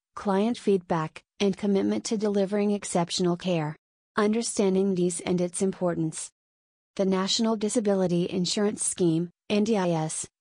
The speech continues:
is a government initiative aimed at providing support and assistance to individuals with disabilities across Australia.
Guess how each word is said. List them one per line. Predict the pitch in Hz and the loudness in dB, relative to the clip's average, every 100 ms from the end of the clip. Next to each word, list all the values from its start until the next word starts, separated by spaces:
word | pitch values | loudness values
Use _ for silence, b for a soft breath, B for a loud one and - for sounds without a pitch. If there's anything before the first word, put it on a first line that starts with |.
| - | -2
is | 190 | 0
a | 185 | 0
government | 185 185 208 220 240 | 0 0 2 0 0
initiative | 233 214 208 - 175 175 | 0 2 2 0 0 2
aimed | 180 185 208 | 4 4 2
at | - | -2
providing | 190 175 175 185 202 | -2 0 2 2 0
support | - 226 - 180 175 | -2 -6 -2 0 0
and | - 180 | -2 -2
assistance | 180 190 - 196 190 - | -2 -4 -2 -2 -2 -2
to | 185 | -2
individuals | - 196 196 196 180 180 175 175 - | 0 2 2 0 -2 0 0 -2 -2
with | 196 | -4
disabilities | - 180 - 190 180 170 170 170 185 | -2 -4 -2 0 0 2 0 -2 -4
across | - 180 175 180 | -4 -2 -2 -2
Australia. | 175 - 175 165 156 | -4 0 0 0 0